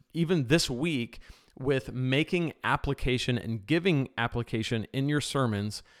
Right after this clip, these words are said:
a much easier way to do it. So even this week, if you started with, "Okay, I'm gonna, I'm gonna ask more questions," the next week you add on, "Maybe I'm gonna extend a challenge." The week after that, you say, "Oh, I'm gonna, I'm gonna try to think of, uh, five or six different really sharp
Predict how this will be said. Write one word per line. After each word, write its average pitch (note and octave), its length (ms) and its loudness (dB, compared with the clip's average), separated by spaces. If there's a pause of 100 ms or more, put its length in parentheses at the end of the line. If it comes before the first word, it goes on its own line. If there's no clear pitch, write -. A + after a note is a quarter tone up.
(240)
a B2+ 80 0
much A#2 600 0
easier B2 400 0
way G#2 220 2
to - 120 -8
do G2+ 160 0
it. - 80 -6
So C3 160 0
even E3+ 260 6
this E3 160 2
week, D#3 200 4
if A2 100 0
you B2+ 100 0
started C3 400 2
with, A2+ 260 0
"Okay, A#2+ 200 -2
I'm A#2+ 100 2
gonna, G#2 300 0
I'm C3+ 100 0
gonna G#2+ 220 0
ask B2+ 320 0
more A#2+ 180 -4
questions," - 600 -2 (420)
the A#2+ 80 0
next B2 360 0
week D#3+ 220 4
you B2+ 200 4
add B2+ 260 2
on, C3 300 0
"Maybe A#2 200 -2
I'm A#2+ 120 0
gonna A#2 100 -4
extend B2 400 -6
a A2+ 60 -4
challenge." G2+ 520 -6 (360)
The A#2 80 -4
week B2+ 180 0
after C3+ 220 4
that, C#3 300 4
you B2+ 80 -4
say, C3 180 -2
"Oh, B2 80 2
I'm C3 80 -4
gonna, C3+ 100 -6
I'm B2+ 80 -4
gonna C3 140 2
try D3 180 2
to A#2 80 4
think - 540 -2
of, A#2 240 2 (360)
uh, - 120 -6
five D#3 360 6
or E3 60 6
six - 300 0
different C3 320 2
really D3 600 4
sharp C3+ 480 4